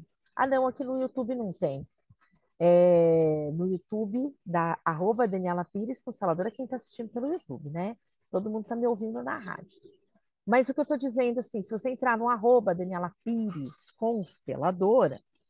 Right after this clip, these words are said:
você vai ver, tá? Você vai ver no arroba Daniela Pires Consteladora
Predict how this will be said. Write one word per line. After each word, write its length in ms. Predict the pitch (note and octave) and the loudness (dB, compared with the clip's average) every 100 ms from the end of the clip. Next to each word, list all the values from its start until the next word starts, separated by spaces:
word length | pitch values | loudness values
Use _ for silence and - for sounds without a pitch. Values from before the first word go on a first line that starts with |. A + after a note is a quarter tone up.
| _ _ _ - | _ _ _ -2
você 360 | B3 - D#3+ | 0 2 2
vai 280 | D3 G#3 C#4 | 4 2 2
ver, 380 | G#3 G3 G#3+ - _ _ _ _ _ | 2 4 4 2 _ _ _ _ _
tá? 320 | D#3 F#3 E4 _ _ _ _ _ _ _ _ _ _ _ _ _ _ _ _ _ _ _ _ - | -2 -2 -4 _ _ _ _ _ _ _ _ _ _ _ _ _ _ _ _ _ _ _ _ -6
Você 260 | F#3 - | -2 0
vai 220 | D3 G3+ B3 | 4 4 2
ver 340 | F#3 G#3 A#3+ _ _ | 2 4 2 _ _
no 120 | F3+ F3 | -4 -4
arroba 380 | D#3+ G#3 G#3 | 0 0 0
Daniela 340 | D#3+ D3+ D3 C#3+ | -2 -2 -8 -10
Pires 300 | D3 C#3+ - | -8 -10 -10
Consteladora 760 | D#3 - E3+ F#3+ G3+ G#3+ C#4 | -16 -10 -8 -2 -2 0 -4